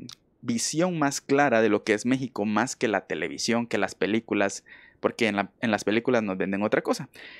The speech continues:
Entonces, primero quiero que me comentes, cuando vos viajaste por primera vez a Guatemala,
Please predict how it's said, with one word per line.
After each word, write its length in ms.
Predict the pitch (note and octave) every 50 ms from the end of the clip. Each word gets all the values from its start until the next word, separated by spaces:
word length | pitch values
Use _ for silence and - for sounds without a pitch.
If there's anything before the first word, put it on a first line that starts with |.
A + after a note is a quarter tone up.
| - - -
Entonces, 320 | D3+ E3 G3+ G#3 F#3+ - _ _ _ _ _ -
primero 460 | C3+ C#3 C#3 E3 F#3+ G3+ F3+ - - _ _ _
quiero 180 | - C#3+ D3+ D#3+
que 80 | - C#3+
me 120 | C3 A2+
comentes, 720 | - A2+ G#2+ G#2 G2 G2+ - A#2+ C#3+ D#3+ - - - - _ _ _ _ _ _ _ _
cuando 420 | - B2 A#2+ A2+ A2+ A2+ G#2+ A2
vos 360 | G#2+ B2 D3 G3 G#3+ - - -
viajaste 440 | A#2+ G2+ F#2+ - B2 C#3 - - -
por 220 | - G2+ F#2+ -
primera 400 | - F2+ F#2 G#2 A2+ A#2 A#2 A2
vez 180 | A2 A#2 A#2 -
a 60 | A2
Guatemala, 580 | G2 F2+ D#2+ - - D2+ - G2+ G2+ F#2+ G#2